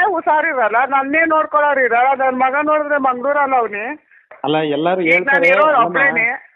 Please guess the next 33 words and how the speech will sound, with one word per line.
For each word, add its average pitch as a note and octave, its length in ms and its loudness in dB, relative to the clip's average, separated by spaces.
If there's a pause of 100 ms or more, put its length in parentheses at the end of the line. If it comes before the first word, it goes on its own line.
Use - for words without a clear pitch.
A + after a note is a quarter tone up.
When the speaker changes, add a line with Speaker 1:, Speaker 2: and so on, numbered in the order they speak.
(120)
Speaker 2:
ಅಲ್ಲಮ್ಮ, D3 280 -6
ಎಲ್ಲಾರು C#3+ 320 -4
ಏನ್ D#3 160 -4
ಹೇಳ್ತಾರೆ D#3+ 300 -6
ಅಂದ್ರೆ, C#3+ 340 -4
Speaker 1:
ಹ್ಮ್. - 800 -14
Speaker 2:
ಹೆಣ್ಮಕ್ಳು F#3+ 500 -4
ಕೊನೆಗಾಲದಲ್ಲಿ F3 540 -4
ಕೈ E3 180 -4
ಹಿಡಿತಾರೆ E3 360 -4
ಅಂತ D3 140 -6
ಹೇಳ್ತಾರೆ D3+ 460 -4
ದೊಡ್ಡೋರು. C3 340 -6 (320)
Speaker 1:
ಹೆಣ್ಮಕ್ಳು E4+ 480 0
ಅಂತ G4 260 -2
ಅಂದ್ರೆ F4+ 360 0
ಹೆಣ್ಮಕ್ಳು F4 400 0
ಅವ್ರು D#4 260 2
ಅವತ್ತಿಂದ D#4 480 0 (440)
ಯಾರ್ C4+ 260 0
ತಿಗಮಕ D#4+ 480 -2
ತೊಳ್ಕೊಂಡು D#4 580 0
ಅದ್ C#4 440 0 (440)
ಊರಿಂದ D#4+ 460 0
ನನ್ C4+ 220 -2
ಮಾತ್ C4 260 -2
ಕೇಳ್ದಂಗ್ E4 440 0
ಬಂದು, C#4+ 260 0
ಊರಿಂದ D#4 460 -2
ಬಂದು C#4+ 420 0
ಅವ್ರ C4+ 240 2
ಹತ್ರ C4 180 -2 (100)
ಅವ್ರು, C#4 320 2